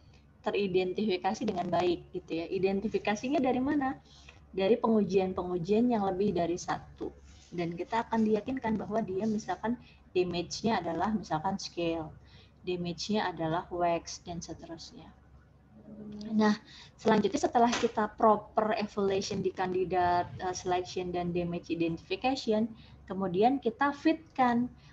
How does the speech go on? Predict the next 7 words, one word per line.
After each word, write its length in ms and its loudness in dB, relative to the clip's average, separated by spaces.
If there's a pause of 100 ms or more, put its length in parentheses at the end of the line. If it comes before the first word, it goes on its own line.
(180)
antara 480 4
tujuan 560 4
dengan 320 2
desain, 720 2 (160)
ya, 320 0 (320)
antara 400 0
tujuan, 800 0